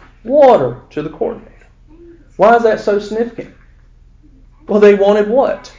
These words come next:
Wine. Now, why is that so, why is that important? We take it for granted that we can go to the store and buy bottles of water. We take it for granted that we can turn on a f-,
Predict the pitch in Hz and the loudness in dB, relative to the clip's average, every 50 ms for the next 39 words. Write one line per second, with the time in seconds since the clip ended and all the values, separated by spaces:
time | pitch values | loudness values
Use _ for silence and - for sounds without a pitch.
0 | _ _ _ _ _ - - - - - - - - _ _ - 165 185 269 294 | _ _ _ _ _ -20 -20 -20 -20 -20 -20 -20 -20 _ _ -14 -8 -6 -4 -4
1 | 285 240 175 135 113 - - - _ - - 160 175 185 214 240 247 220 214 214 | -4 -4 -6 -8 -12 -16 -20 -20 _ -8 -4 -2 0 0 0 0 0 -2 -2 -4
2 | 202 - - - 214 214 214 208 196 175 - - - 208 214 208 208 - - 170 | -6 -6 -8 -6 -4 -2 -2 -2 -4 -6 -8 -8 -8 -6 -6 -4 -4 -6 -6 -4
3 | - 214 202 - - - - - - - _ - - - - - - - _ - | -4 -4 -4 -4 -8 -14 -20 -20 -20 -20 _ -20 -20 -20 -20 -20 -20 -20 _ -8
4 | - 143 196 247 277 269 262 240 240 - 240 233 226 - 165 - - 175 160 147 | 0 2 2 2 4 2 0 -2 -2 -2 -2 -2 -2 -2 -4 -4 -4 -4 -4 -2
5 | 170 202 214 190 160 135 - 147 143 147 170 196 196 190 175 160 147 165 175 170 | -2 0 0 0 -2 0 0 -2 -2 -2 -2 -6 -6 -8 -8 -4 -2 -2 0 0
6 | 165 151 147 - - 160 160 151 139 139 139 139 131 131 139 139 139 135 131 131 | -2 -4 -6 -6 -4 -2 -2 -2 -2 -2 -2 -2 -2 -2 -2 -4 -4 -6 -8 -8
7 | 131 135 143 131 127 131 143 180 202 190 208 196 196 175 - - 160 147 165 170 | -8 -4 -4 -4 -4 -4 -6 -6 -4 -2 -2 -2 -4 -4 -10 -10 -8 -4 -4 -4
8 | 175 165 - 139 139 160 165 - 147 - - 180 175 175 170 165 147 147 - - | -4 -4 -6 -6 -6 -6 -8 -8 -10 -6 -4 -2 -2 0 -2 -2 -2 -6 -8 -16
9 | - - | -12 -10